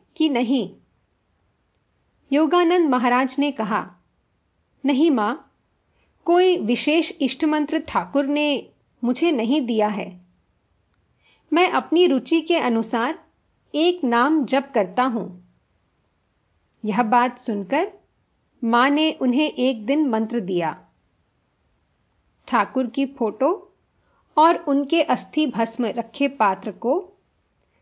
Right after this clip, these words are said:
सामने रखकर मां पूजा कर रही थी। उन्होंने योगानंद महाराज को बुलाकर बैठने को कहा।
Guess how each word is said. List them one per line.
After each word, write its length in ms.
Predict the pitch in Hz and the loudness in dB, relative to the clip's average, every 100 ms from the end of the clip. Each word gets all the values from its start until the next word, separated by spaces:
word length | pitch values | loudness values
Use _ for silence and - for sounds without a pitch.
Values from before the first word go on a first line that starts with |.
| _ _ | _ _
सामने 540 | - 269 277 302 339 | 0 2 4 2 2
रखकर 540 | 233 220 - 262 359 - _ _ _ _ _ _ | 2 -2 -4 -2 -2 -6 _ _ _ _ _ _
मां 200 | 240 285 | 2 2
पूजा 420 | 302 269 240 302 320 | 2 0 2 2 2
कर 180 | 302 | 0
रही 300 | 190 202 240 | 0 -2 -2
थी। 340 | 254 - 151 - _ _ _ _ _ _ _ _ _ _ _ _ _ 285 | -4 -8 -10 -12 _ _ _ _ _ _ _ _ _ _ _ _ _ 0
उन्होंने 640 | 277 320 302 320 311 - _ 226 | 2 4 4 4 2 -2 _ 0
योगानंद 580 | 233 220 285 285 294 | 2 4 2 2 0
महाराज 540 | 269 220 233 233 240 - | 0 0 0 2 0 -4
को 220 | - 262 | -2 -2
बुलाकर 560 | 208 208 190 180 247 254 | 0 2 2 0 -2 -2
बैठने 540 | 190 190 185 247 277 | -2 -4 -4 -4 -4
को 220 | 277 262 | -2 -4
कहा। 420 | 247 190 175 - | -2 -6 -6 -12